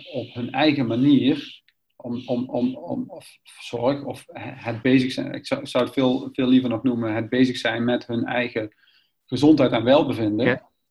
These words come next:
Speaker 1: om dat op hun eigen manier te doen.
Speaker 2: Ja.
Speaker 1: En, ehm, ja, en kijk bijvoorbeeld naar hoe de chronische zorg op dit moment, eh,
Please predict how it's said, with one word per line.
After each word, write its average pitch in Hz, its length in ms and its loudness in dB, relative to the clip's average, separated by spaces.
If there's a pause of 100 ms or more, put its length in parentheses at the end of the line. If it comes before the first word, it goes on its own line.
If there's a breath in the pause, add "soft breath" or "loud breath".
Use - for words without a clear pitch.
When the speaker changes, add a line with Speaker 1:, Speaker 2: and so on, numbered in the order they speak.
(240)
Speaker 1:
om 143 180 6
dat 131 160 6
op 127 140 -2
hun 123 100 -2
eigen 117 300 -2
manier 107 280 -2
te 127 120 -4
doen. 139 440 6 (920)
Speaker 2:
Ja. 139 180 2
Speaker 1:
En, - 240 -2 (120)
ehm, 123 440 2 (560)
ja, 135 340 2
en 143 420 -4
kijk 156 200 4
bijvoorbeeld 135 360 4
naar 131 160 6
hoe 139 120 8
de 127 60 4
chronische 151 400 4
zorg 113 260 2
op - 100 -8
dit 113 160 0
moment, 107 440 -2
eh, 107 100 -2